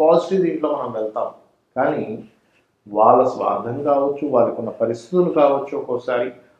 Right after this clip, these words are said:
వాళ్ళకున్నటువంటి బుద్ధి అటువంటిది కావచ్చు, వాళ్ళు "అయ్యో ఒక ఫ్రెండ్ మనకు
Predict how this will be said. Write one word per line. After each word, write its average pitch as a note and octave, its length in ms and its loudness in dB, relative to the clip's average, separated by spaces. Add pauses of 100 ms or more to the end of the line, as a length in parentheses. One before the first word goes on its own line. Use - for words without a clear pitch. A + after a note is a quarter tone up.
(140)
వాళ్ళకున్నటువంటి C#3 1040 0
బుద్ధి C3 300 0
అటువంటిది C3+ 520 0
కావచ్చు, A#2 760 -2
వాళ్ళు A2+ 540 -4 (220)
"అయ్యో B2+ 200 0
ఒక C#3+ 200 0
ఫ్రెండ్ A#2+ 260 0
మనకు D3 260 -2